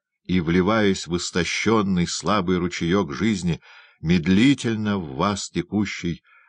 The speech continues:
вновь подарило ему стремительность и силу. Глазами, ослеплёнными страстной и глубокой любовью, я следил за тем, как с порога смерти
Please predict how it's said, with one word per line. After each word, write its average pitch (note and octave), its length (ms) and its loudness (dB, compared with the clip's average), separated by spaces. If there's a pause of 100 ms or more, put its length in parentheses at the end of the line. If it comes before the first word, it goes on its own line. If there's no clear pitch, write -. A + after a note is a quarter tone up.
вновь D#2 520 0
подарило F2 520 0
ему F2+ 380 2
стремительность F2 920 -2
и E2 40 -6
силу. E2 440 -6 (680)
Глазами, G2 800 -2 (540)
ослеплёнными G2+ 960 2
страстной F#2+ 680 -2
и F#2+ 160 -2
глубокой F2 560 0
любовью, F2+ 640 0 (320)
я E2 340 -2
следил E2 520 0
за D#2 200 -2
тем, F#2+ 340 0
как E2+ 260 -6
с - 120 -10
порога D#2 360 -4
смерти F#2 640 -4